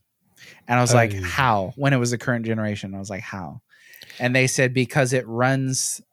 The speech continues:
Speaker 1: uh, because it can run old games on it." And I was like,
Speaker 2: <laughs>
Speaker 1: "Okay, so there's no consensus. There's no consensus." And I think
Speaker 2: Yeah, a,
Speaker 1: at
Speaker 2: a
Speaker 1: some
Speaker 2: Retron
Speaker 1: point
Speaker 2: four will run your, your retro games. That doesn't make the console itself retro.
Speaker 1: Exactly. It's a newer device,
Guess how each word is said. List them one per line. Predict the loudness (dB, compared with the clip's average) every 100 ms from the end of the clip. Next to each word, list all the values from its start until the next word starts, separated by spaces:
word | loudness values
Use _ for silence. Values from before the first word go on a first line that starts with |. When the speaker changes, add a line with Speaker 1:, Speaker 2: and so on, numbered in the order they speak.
| _
Speaker 1:
uh, | -2 2 2 0
because | -2 -2 -2
it | 0
can | -2 -2
run | -2 -2 -4
old | -6 -8 -6
games | -6 -6 -10
on | -8 -8 -8
it." | -12 -14
And | -8 -6
I |
was | -4
like, | -4 -6 -8 _ -10
Speaker 2:
<laughs> | -6 -6 -8 -20 _ _ _ 2
Speaker 1:
"Okay, | 6 6
so | 6 6
there's | 6 6 6
no | 6 6
consensus. | 4 2 2 2 0 -8 -12 -4
There's | 0 2
no | 4
consensus." | 2 0 -4 -8 -10 -14 -20 -20 0
And | 4
I | 6
think | 6 4 2
Speaker 2:
Yeah, | -2
a, | -4 -10 _ _ _ _
Speaker 1:
at | 4 6
Speaker 2:
a |
Speaker 1:
some | 8 8
Speaker 2:
Retron | 10 10 10
Speaker 1:
point | 8
Speaker 2:
four | 8 10 10 6
will | 2 0
run | 2 2 0
your, | -2 -4 -6 -6
your | -4 -2
retro | 2 0 2 0
games. | 0 -2 0
That | 0
doesn't | -2 -2
make | -4 -4
the |
console | -4 0 0 0
itself | -2 4 4 6
retro. | 0 2 4 4 4
Speaker 1:
Exactly. | 2 6 6 6 4
It's | 4 4
a | 4
newer | 6 6 6 6 6 4
device, | 2 4 4 4 2 0 -4 -8